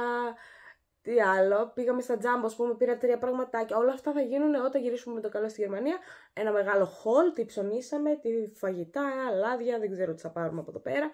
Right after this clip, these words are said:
Ε, στέγνωσα τα μαλλιά μου και υδρώνω αυτή τη στιγμή. Νομίζω ότι επειδή από εδώ βαράει ο ήλιος, ε, έχω πεθάνει. Αυτό είναι το δωμάτιό μου. Αυτός είναι ο τοίχος που είχα διαλέξει όταν ήμουνα, νομίζω ήμουνα το δέκα, είκοσι χρονών.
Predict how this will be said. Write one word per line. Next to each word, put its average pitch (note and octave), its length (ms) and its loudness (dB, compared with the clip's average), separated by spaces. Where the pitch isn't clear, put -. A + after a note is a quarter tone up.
Ε, G#3+ 380 6
στέγνωσα C#4 480 4
τα A#3+ 100 2
μαλλιά A3+ 280 4
μου C4 80 0
και C4+ 120 2
υδρώνω A3+ 400 6
αυτή F#3 160 -4
τη E3+ 80 -14
στιγμή. G3+ 320 0
Νομίζω A3 320 0
ότι G#3 140 -2
επειδή G3 340 -4
από G#3+ 280 0
εδώ G3 160 2
βαράει G#3+ 300 4
ο G3+ 60 6
ήλιος, G#3+ 460 4
ε, G#3+ 600 8
έχω A3+ 180 -4
πεθάνει. D#3 420 -8
Αυτό G#3 240 2
είναι D#4 100 6
το G4+ 80 6
δωμάτιό D#4+ 420 4
μου. A#3+ 260 -4
Αυτός C4 300 -12
είναι C#4+ 100 -4
ο C4+ 80 -2
τοίχος D4 300 -2
που C4+ 80 -2
είχα C#4+ 120 -2
διαλέξει A#3+ 380 0
όταν G3+ 180 -2
ήμουνα, G3+ 520 -8
νομίζω B3+ 460 -2
ήμουνα D4+ 380 2
το G3+ 140 -10
δέκα, C4 340 -6
είκοσι C#4 240 -10
χρονών. G#3 460 -2